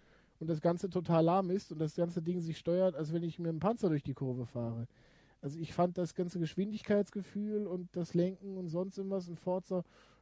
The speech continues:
ja, das ist nett, aber das war halt jetzt auch, ja. <laughs> Ähm,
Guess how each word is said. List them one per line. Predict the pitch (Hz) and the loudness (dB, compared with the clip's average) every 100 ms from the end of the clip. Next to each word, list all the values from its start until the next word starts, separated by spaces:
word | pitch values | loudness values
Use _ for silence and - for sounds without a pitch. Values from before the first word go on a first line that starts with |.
| - | 2
ja, | 147 202 240 | 6 6 4
das | 165 - | 2 -2
ist | 139 | -4
nett, | 135 175 277 - - | 0 2 2 -2 -6
aber | 185 180 180 180 | 0 2 4 2
das | 165 175 165 - - - | 2 0 -2 -6 -18 -4
war | 160 175 | 0 2
halt | 170 175 170 | 4 4 2
jetzt | 170 - | -2 -4
auch, | 139 147 151 139 - _ _ _ _ _ _ _ _ _ _ _ _ _ _ - _ _ | 0 2 2 -2 -14 _ _ _ _ _ _ _ _ _ _ _ _ _ _ -20 _ _
ja. | 165 120 101 - - - - | 4 4 2 -6 -20 -8 2
<laughs> | - - - 214 - 233 247 233 - - _ - - - - _ _ 160 | 4 4 6 6 6 0 0 -2 -4 -16 _ -20 -20 -20 -20 _ _ 6
Ähm, | 160 156 | 8 6